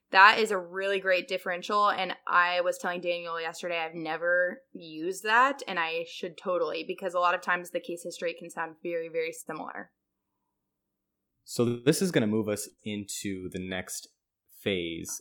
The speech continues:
Speaker 2: uh, or the next, next segment of the episode, which is going to discuss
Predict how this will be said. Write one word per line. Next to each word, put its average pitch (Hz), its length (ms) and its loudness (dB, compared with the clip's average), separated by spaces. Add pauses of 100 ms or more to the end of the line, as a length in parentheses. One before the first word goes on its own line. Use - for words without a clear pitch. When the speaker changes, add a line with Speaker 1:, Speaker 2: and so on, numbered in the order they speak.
Speaker 2:
uh, 92 120 -6
or 82 240 -6
the 85 100 -6
next, 87 360 -10
next - 340 -8
segment 90 500 -6
of 82 260 -6
the 82 280 -8
episode, 82 460 -8
which - 160 -10
is 87 100 -10
going 143 420 -6
to 120 120 -8
discuss 92 680 -6